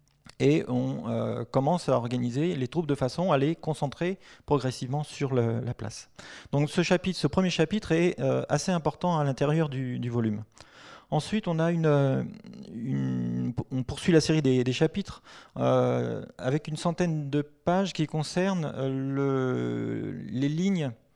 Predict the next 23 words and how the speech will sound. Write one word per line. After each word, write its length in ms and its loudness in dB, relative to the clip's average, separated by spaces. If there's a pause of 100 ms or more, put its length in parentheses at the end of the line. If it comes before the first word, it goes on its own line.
(220)
le, 220 -2
l'arrivée 640 2
de 160 -6
l'armée 500 0
autour 280 -4
de 60 4
la 100 4
place, 400 -4 (260)
l'investissement, 960 -2 (460)
euh, 80 -2
de 160 -2
la, 420 -2
de 80 -6
la 80 -4
place. 400 -4 (1000)
Alors, 240 -16 (800)
on 20 -20
va 100 -18 (140)
pouvoir, 240 -18 (220)
oui. 60 -10 (960)
Donc, 240 -2 (100)
on 140 -2
const-, 340 -2